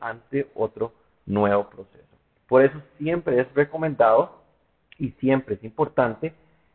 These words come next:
trabajar de la mano con un entrenador profesional y capacitado para poder discernir cuando un atleta está llegando a un punto máximo y trabajar más tiempos de ejercicio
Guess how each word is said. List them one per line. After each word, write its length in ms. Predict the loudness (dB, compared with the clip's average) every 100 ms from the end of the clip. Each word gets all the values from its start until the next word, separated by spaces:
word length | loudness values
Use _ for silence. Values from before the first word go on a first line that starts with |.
| _ _ _ _ 6
trabajar 560 | 6 6 4 0 -2
de 100 | -2
la 80 | -4
mano 340 | -4 -14 -16
con 320 | -4 -2 -2 -4 -4
un 180 | -4 -4
entrenador 600 | -8 -12 -6 -2 -2 -4
profesional 600 | -6 -2 -2 -2 -6 -6
y 160 | -6
capacitado 880 | -4 0 2 2 0 2 4 4 0 _ _ _ _
para 280 | 4 6 4
poder 480 | 2 2 4 2 0
discernir 560 | -10 -16 -14 -8 -8 -8 _ _ 0
cuando 280 | 0 0
un 60 | -2
atleta 380 | -2 0 -4 -4
está 160 | -20
llegando 440 | -8 -6 -4 -6 -10
a 120 | -12
un 60 | -16
punto 340 | -20 -10 -4
máximo 600 | 2 2 0 -4 -4 -4 _ _ -20
y 60 |
trabajar 520 | -6 -2 -2 2 2 2
más 280 | -6 -10 -10 _ _ _ -6
tiempos 380 | -6 -4 -4
de 240 | 2 4 2 -2 -8
ejercicio 600 | -8 -8 -6 -8 -6 -10